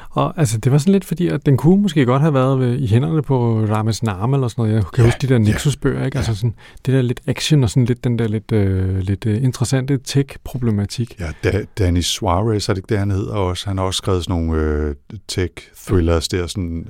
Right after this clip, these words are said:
Speaker 2: så, også omkring lige det samme, øh, øh, tid og det samme, den samme teknologi, og når robotterne løber løbsk og sådan noget, ikke?
Speaker 1: Mm.
Speaker 2: Som også er rigtig underholdende.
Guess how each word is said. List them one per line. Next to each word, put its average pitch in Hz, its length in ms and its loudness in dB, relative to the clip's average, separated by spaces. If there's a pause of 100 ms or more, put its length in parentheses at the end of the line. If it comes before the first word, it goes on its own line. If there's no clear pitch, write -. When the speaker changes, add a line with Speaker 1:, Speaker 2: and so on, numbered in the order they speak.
(100)
Speaker 2:
så, - 160 -6
også 101 280 -4
omkring 104 360 -2
lige 101 120 0
det 101 140 0
samme, 90 420 0 (120)
øh, 80 280 0 (540)
øh, 82 240 -2
tid 117 300 0
og 85 180 -6
det 90 120 -4
samme, 85 400 -2
den 82 160 -4
samme 87 240 -2
teknologi, 92 640 -4
og 82 340 -2
når 82 280 -2
robotterne 87 520 -2
løber 90 180 -2
løbsk 82 320 -6
og 76 60 -8
sådan 87 200 -8
noget, 87 140 -10
ikke? 101 200 -12
Speaker 1:
Mm. 113 160 0 (480)
Speaker 2:
Som - 180 0
også 98 200 2
er - 40 0
rigtig 98 260 2
underholdende. 85 460 -2